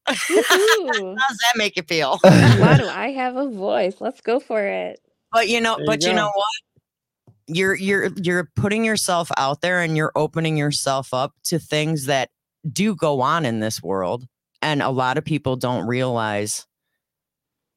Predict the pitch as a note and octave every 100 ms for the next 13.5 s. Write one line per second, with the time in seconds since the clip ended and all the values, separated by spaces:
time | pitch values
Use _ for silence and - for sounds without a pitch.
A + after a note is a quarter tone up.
0 | _ _ _ - C#3 B2 - C3+ B2+ C3+
1 | B2+ - A#2+ B2+ A#2+ - A#2+ - G2 A2
2 | A2+ - G#2+ G#2 A2 G#2 - A2 A2+ A2
3 | - F#2+ F#2+ F2+ G2+ G#2 - G#2 G2+ -
4 | - A#2+ G#2+ G#2 A2+ A2 A2 - F#2+ G#2
5 | G#2+ G2+ G#2 - - _ _ _ - C#3+
6 | C3+ - A#2 G2 - A2+ A2 - C#3 C3
7 | G#2 G2+ G#2+ F2 A2+ - B2 A2 G#2 G#2+
8 | G2+ - C#3+ B2+ - - G#2 E2 A2+ A#2
9 | - - A#2+ A#2+ - G#2 G2 - - -
10 | - - C#3+ C3 B2 - D3+ C#3+ B2+ A#2
11 | A#2 A2 G2+ - - - - _ _ _
12 | - - A3+ C4+ B3 A#3 F#3+ G3+ D#3 F#3+
13 | E3 G#2 - - -